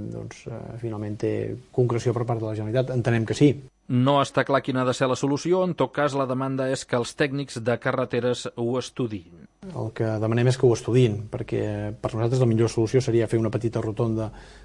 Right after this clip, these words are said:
Speaker 1: que resolgués el problema de Sinclaus i del cementiri i el tanatori, i segurament per Viladamat, doncs, o segurament alguna cosa similar també, eh? Perquè és veritat que hi ha, a banda i banda hi ha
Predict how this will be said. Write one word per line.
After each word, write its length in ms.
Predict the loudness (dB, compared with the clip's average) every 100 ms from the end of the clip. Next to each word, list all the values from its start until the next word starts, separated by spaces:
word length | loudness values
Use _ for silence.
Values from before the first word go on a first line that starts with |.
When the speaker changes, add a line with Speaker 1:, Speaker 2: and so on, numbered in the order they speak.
| -8
Speaker 1:
que 120 | -4
resolgués 460 | -2 -2 0 2 0
el 80 | 0
problema 260 | 0 0
de 80 | -2
Sinclaus 500 | -4 0 2 2 -4 -6
i 160 | -4 -4
del 300 | -4 -4 -6
cementiri 480 | -6 -2 2 4 4 2 -12 -6
i 80 | -4
el 80 | -2
tanatori, 460 | -2 2 4 4 2 -4 -20 -20 -16 -8
i 80 |
segurament 360 | -4 0 0 2
per 120 | 2
Viladamat, 420 | 2 2 2 2 2
doncs, 180 | 0 0
o 320 | -2 -2 -6 -6
segurament 400 | -4 -2 -2 -2
alguna 380 | -2 0 0 -2
cosa 240 | 0 -2 0
similar 400 | -2 2 2 0 -2
també, 320 | -8 -6 -6
eh? 40 | -6
Perquè 300 | -6 -4 -6
és 100 | -6
veritat 240 | -8 -8 -4
que 120 | -4
hi 40 |
ha, 80 | -4
a 320 | -6 -8 -6 -4
banda 200 | -2 0
i 40 |
banda 260 | -2 -2 -4
hi 60 |
ha 100 | -6